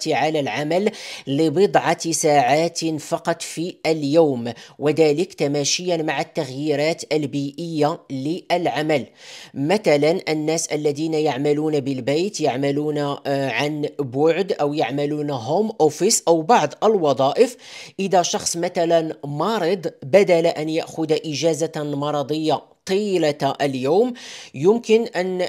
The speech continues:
آه، يطلب بأن تعمل ألمانيا إجازة لثلاثة ساعات أو إجازة مرضية لأربعة ساعات، بأن الشخص مثلًا يرتاح بعض الشيء وبنفس اليوم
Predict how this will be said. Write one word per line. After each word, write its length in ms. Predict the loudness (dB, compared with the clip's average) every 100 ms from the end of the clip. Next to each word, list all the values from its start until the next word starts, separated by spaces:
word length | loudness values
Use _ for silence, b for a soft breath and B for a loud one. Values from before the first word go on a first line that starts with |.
| 0
آه، 600 | 0 2 2 2 0 -2 -10
يطلب 600 | -8 -2 -2 2 0 2
بأن 300 | 0 -2 -4
تعمل 400 | -2 -2 0 0 0
ألمانيا 480 | 0 -2 -2 -4 -6 -8 -6
إجازة 640 | -4 0 0 0 -2 -4 -8 _ -6
لثلاثة 1000 | 0 0 -2 -14 _ -2 2 2 2
ساعات 520 | -4 0 2 2 -2 -12 _ -2
أو 140 | -2 -2
إجازة 500 | -6 -2 -2 0 -2
مرضية 640 | -2 -2 -2 -2 0 -2 B B B
لأربعة 600 | -2 2 2 2 0 -2
ساعات، 440 | -2 -2 -2 -4 -6
بأن 360 | -6 -4 -6 -6
الشخص 440 | -6 -4 -4 -6 b b b
مثلًا 360 | -4 0 2 2
يرتاح 600 | 0 2 2 2 -2 0
بعض 240 | 0 0 0
الشيء 440 | -2 2 2 0 b b -8
وبنفس 880 | 0 0 0 -4 -2 4 4 2 -2
اليوم 580 | -2 2 4 2 -2